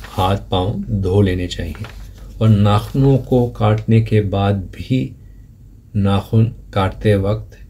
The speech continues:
इस बात का ख्याल रखना चाहिए कि जब आप नाखून काट रहे हों तो नाखून उड़ के बारिश ना हो रही हो।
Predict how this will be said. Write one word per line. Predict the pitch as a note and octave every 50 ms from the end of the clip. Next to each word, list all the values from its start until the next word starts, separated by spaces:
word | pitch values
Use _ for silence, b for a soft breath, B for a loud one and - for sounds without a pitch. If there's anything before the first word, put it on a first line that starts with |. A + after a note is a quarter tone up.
| - - A2+
इस | - - -
बात | G2+ F#2 F#2
का | F#2 - G#2
ख्याल | F#2+ - - F#2+ F#2+ G2 G2+ A2 A#2
रखना | A2 G2 - - G#2 F#2
चाहिए | G#2 - F#2 F2+ F#2+ G2 G#2+
कि | A2 A2
जब | G2 F#2 F#2
आप | F2+ F2 -
नाखून | G2 F#2+ F2+ - - G2+ G2
काट | G2+ - - - F#2+ G#2+ A#2 A#2 -
रहे | A#2 G#2 G2
हों | G2 G2 A2+ A2+ - B B B B B B - -
तो | G#2
नाखून | G2 G2 G2 G#2 G#2 - B2+ A#2 A#2 - - -
उड़ | D3+ C#3 C#3
के | - C#3 C3
बारिश | A2 G2+ F#2+ G2 A2 B2+ B2 A2+ - A2+
ना | G#2+
हो | G2 F#2 F#2
रही | F2 E2+ E2+ E2+ E2
हो। | E2 -